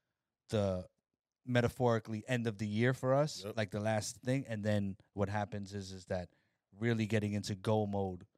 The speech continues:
Speaker 2: Yep.
Speaker 1: for the, for the year, you know, that last, especially that week between, um, Christmas and New Year's.
Speaker 2: Yeah.
Speaker 1: That's the, that's the time, honestly, I like to get busy
Speaker 2: Yeah.
Speaker 1: 'cause everybody's snoozing.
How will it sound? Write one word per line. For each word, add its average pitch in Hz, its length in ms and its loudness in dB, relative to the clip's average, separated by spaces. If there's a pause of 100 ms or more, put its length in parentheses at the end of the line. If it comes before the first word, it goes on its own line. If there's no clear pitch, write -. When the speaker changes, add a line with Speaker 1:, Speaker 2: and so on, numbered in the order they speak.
(180)
Speaker 2:
Yep. 113 200 -8
Speaker 1:
for 98 400 -2 (360)
the, 101 220 -8
for - 160 -8
the 98 120 -8
year, 101 260 -8
you 107 100 -8
know, 95 120 -6
that 95 180 -8
last, 107 120 -4
especially 117 280 -6
that 98 140 -2
week 104 160 -6
between, 101 360 -8
um, 92 360 -12 (340)
Christmas 120 380 -6
and 101 100 -6
New 113 100 -2
Year's. 95 340 -4 (200)
Speaker 2:
Yeah. 85 140 -20
Speaker 1:
That's 127 180 6
the, 120 140 -10
that's 127 220 6
the 147 100 -6
time, 160 260 0
honestly, 147 540 -2
I 110 40 -6
like 113 120 0
to 98 80 -10
get 87 180 -14
busy 98 300 0 (160)
Speaker 2:
Yeah. 98 200 -6
Speaker 1:
'cause 95 240 -4
everybody's 110 440 2
snoozing. 87 400 -4